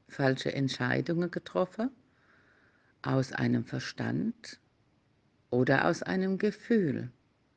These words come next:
Nur das Gefühl betrügt einem, weil der Körper alles speichert, was er aus anderer Leben, von der Vorfahren und aus der Vergangenheit gespeichert hat.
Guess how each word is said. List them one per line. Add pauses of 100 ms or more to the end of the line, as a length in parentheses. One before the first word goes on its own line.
(680)
Nur (200)
das
Gefühl (580)
betrügt
einem, (840)
weil
der
Körper
alles
speichert,
was
er
aus
anderer
Leben,
von
der
Vorfahren
und
aus
der
Vergangenheit
gespeichert
hat.